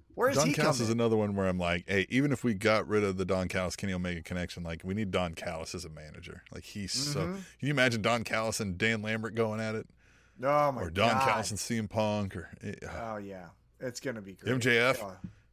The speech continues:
Speaker 2: Don Callis.
Speaker 1: Yeah, uh, yeah, Don Callis fits with anyone. Um, but I like that Kenny Omega, his presence, even though he wasn't there, it was still like, "Hey, I'm still here.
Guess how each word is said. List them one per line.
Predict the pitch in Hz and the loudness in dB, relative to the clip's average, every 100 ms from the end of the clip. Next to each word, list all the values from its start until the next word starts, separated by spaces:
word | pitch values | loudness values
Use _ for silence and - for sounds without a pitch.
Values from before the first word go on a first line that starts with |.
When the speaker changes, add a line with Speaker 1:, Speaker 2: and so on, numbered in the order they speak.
| _ | _
Speaker 2:
Don | - 131 131 | 2 2 2
Callis. | 113 123 131 127 - _ _ _ _ _ _ _ _ _ | 2 2 0 -4 -10 _ _ _ _ _ _ _ _ _
Speaker 1:
Yeah, | - 113 85 - _ _ _ _ _ _ _ _ _ | -10 -10 -10 -16 _ _ _ _ _ _ _ _ _
uh, | 190 196 | -2 2
yeah, | 220 - - | 2 0 0
Don | 156 220 190 | 4 4 4
Callis | 180 147 120 117 - 92 156 - _ - | 4 4 0 -6 -12 -18 -18 -20 _ 0
fits | 185 165 123 | 2 2 0
with | 113 | 0
anyone. | 139 120 95 87 87 - - _ - | 0 0 -6 -12 -18 -20 -20 _ 2
Um, | 160 147 123 107 90 - - 107 | 6 6 4 0 -6 -16 -8 4
but | 180 | 6
I | 180 | 8
like | 175 202 226 | 6 4 2
that | 185 - | -2 0
Kenny | 190 196 | -2 0
Omega, | 185 190 202 175 156 143 139 135 - _ _ _ _ | 2 2 2 2 4 4 2 -4 -14 _ _ _ _
his | 156 131 | -8 -8
presence, | - 233 240 160 147 | -2 2 2 2 -2
even | 170 175 | -2 2
though | 165 | 2
he | 190 | 2
wasn't | 190 180 180 | 0 -2 0
there, | 262 185 143 - _ - | 2 2 0 -4 _ -12
it | 143 | -6
was | 135 | -6
still | - 185 165 | -4 -4 0
like, | 156 139 - - _ _ _ _ _ | 2 2 -2 -18 _ _ _ _ _
"Hey, | - | -10
I'm | 127 208 | -6 -4
still | 349 247 | -2 -2
here. | 226 180 104 | 0 0 -2